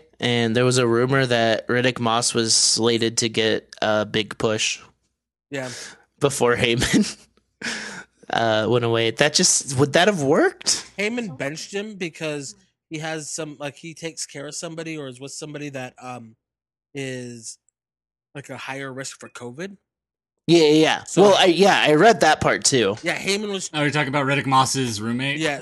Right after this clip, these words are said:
Speaker 2: so Heyman was trying to be respectful and also not get him heat, so Heyman benched him.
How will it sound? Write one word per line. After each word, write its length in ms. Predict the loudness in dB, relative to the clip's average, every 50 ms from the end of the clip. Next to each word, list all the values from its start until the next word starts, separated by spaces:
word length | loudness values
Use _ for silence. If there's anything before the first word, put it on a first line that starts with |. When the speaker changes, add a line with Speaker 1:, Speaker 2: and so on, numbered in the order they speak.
| -10 -12
Speaker 2:
so 180 | -10 -8 -8
Heyman 320 | -6 -4 -6 -6 -4 -6 -8
was 140 | -8 -10 -10
trying 280 | -8 -8 -8 -8 -10
to 160 | -12 -14 -14 -12
be 420 | -10 -10 -8 -8 -8 -10 -12 -14 -18 -20 -20 -20 _ _ _ -14
respectful 600 | -12 -10 -8 -8 -8 -8 -10 -10 _ -10 -10 -8 -8
and 100 | -8 -10
also 280 | -10 -10 -10 -10 -10
not 260 | -10 -12 -12 -14 -14 -14
get 160 | -14 -12 -12
him 120 | -14 -16
heat, 300 | -18 -18 -18 -18 -16 -14
so 220 | -12 -12 -12 -12 -14
Heyman 320 | -14 -16 -16 -16 -16 -18 -20 -20
benched 340 | -20 -20 -18 -20 -20 -20
him. 80 | -20